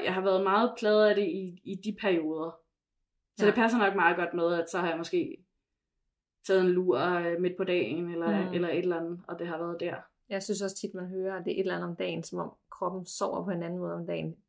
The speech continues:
Speaker 1: Ja.
Speaker 2: Den ene gang, jeg havde søvnparalyse, som også var nok,
Speaker 1: Ja.
Speaker 2: det var også om dagen for mig.
Speaker 1: Ja.
Speaker 2: Så det går bare igen i mange af de her fortællinger, når man hører, f-, folk, øh, har haft dem.
Speaker 1: Ja.
Speaker 2: Så det er egentlig meget interessant.
Speaker 1: Ja, det er så.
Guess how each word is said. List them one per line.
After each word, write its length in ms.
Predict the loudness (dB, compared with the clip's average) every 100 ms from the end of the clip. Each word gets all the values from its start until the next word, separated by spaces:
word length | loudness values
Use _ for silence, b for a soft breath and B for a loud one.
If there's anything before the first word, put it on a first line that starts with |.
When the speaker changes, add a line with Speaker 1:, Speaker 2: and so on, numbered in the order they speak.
| 0
Speaker 1:
Ja. 220 | 6 6
Speaker 2:
Den 80 | 6
ene 200 | 4 4
gang, 260 | 2 -2 -2
jeg 120 | -2
havde 360 | 0 -2 -2 -6
søvnparalyse, 680 | -6 -6 -4 -4 -6 -8 -10
som 160 | -6
også 180 | -6 -6 -6
var 40 |
nok, 200 | -4 -4 -6 _ _ -2
Speaker 1:
Ja. 120 | 6
Speaker 2:
det 80 | 6
var 60 | 6
også 220 | 4 -2
om 80 | -2
dagen 280 | -2 -4 -6
for 100 | -6
mig. 260 | -6 -6 -10 _ -4
Speaker 1:
Ja. 160 | 0 0 -2 _
Speaker 2:
Så 80 | -4
det 100 | 2
går 100 | 6
bare 280 | 10 10 8
igen 280 | 6 6 6
i 120 | 4
mange 340 | 2 2 2
af 480 | 2 2 0 0 -2
de 100 | -2
her 220 | -4 -4
fortællinger, 480 | -4 -2 0 0 -4
når 80 | -4
man 120 | -4
hører, 140 | -4 -4
f-, 180 | -6 _ -4
folk, 260 | -4 -4 -18 _ _ -18
øh, 260 | -14 -12 -10
har 120 | -10
haft 340 | -10 -12 -10
dem. 160 | -8 -8 -10 _ -4
Speaker 1:
Ja. 160 | 0 0 -4 _ _
Speaker 2:
Så 120 | -12 -6
det 60 |
er 40 | -4
egentlig 200 | -4 -4
meget 200 | -4 -6
interessant. 420 | -8 -8 -8 -10 _ _ _ _ _
Speaker 1:
Ja, 140 | -4 0
det 80 | 0
er 120 |
så. 100 | -2